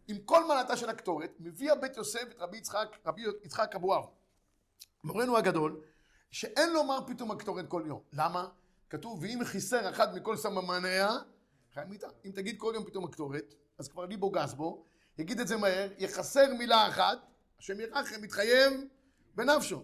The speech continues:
בא בית יוסף, כנגד, כנגד ה-, רבו הגדול, תמיד הוא קורא לו רבי הגדול, רבי יצחק אבוהב. אני אומר, אם להנחה, נקבל. הוא אומר, "הנחה."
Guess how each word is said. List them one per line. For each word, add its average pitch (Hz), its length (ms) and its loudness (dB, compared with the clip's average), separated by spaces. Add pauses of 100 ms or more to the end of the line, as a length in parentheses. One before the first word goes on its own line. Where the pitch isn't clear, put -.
(140)
בא 226 120 2
בית 214 160 -8
יוסף, 185 500 -4 (160)
כנגד, 196 400 2 (120)
כנגד 214 420 -2
ה-, 143 420 -2 (500)
רבו 170 320 4
הגדול, 202 380 4
תמיד 180 160 -2
הוא 180 80 -2
קורא 190 160 0
לו 185 100 0
רבי 160 220 -2
הגדול, 185 480 2
רבי 151 140 -10
יצחק 165 180 -10
אבוהב. 165 280 0 (380)
אני 185 160 0
אומר, 254 220 0 (200)
אם 339 140 -4
להנחה, 208 480 0 (120)
נקבל. 185 300 -8 (100)
הוא 302 120 -20
אומר, 294 160 -10
"הנחה." 214 280 -6